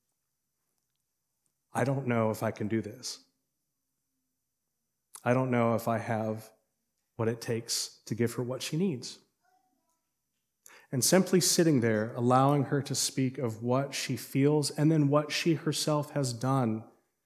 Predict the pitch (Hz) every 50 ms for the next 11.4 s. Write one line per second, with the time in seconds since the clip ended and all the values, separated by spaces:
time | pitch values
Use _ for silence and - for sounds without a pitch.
0 | _ _ _ - 131 - - - - 143 151 151 - - 151 147 147 151 147 131
1 | 127 120 113 110 110 107 - 120 113 120 123 131 139 143 147 147 123 143 135 131
2 | - 120 - - - 147 131 120 113 - - - - - - - - - - -
3 | 160 147 147 131 131 135 131 123 120 107 123 113 110 - - 117 107 104 110 113
4 | - - - 143 - - - 151 143 123 - - 131 120 - - - - 139 143
5 | 147 147 - - - - - - - _ _ _ - 123 113 120 113 110 104 104
6 | 104 107 110 - - - - _ _ _ _ _ _ _ _ _ _ _ _ _
7 | _ _ - 131 131 - - 143 131 123 120 135 127 113 - - 127 120 120 123
8 | 120 - - - - - - 131 127 123 113 107 131 127 127 127 123 117 - -
9 | - - - 151 143 135 131 131 123 117 113 117 120 117 113 110 113 113 117 120
10 | 127 135 - - 127 117 117 110 104 110 117 117 123 117 - - 120 110 95 98
11 | 101 107 107 107 107 110 113 117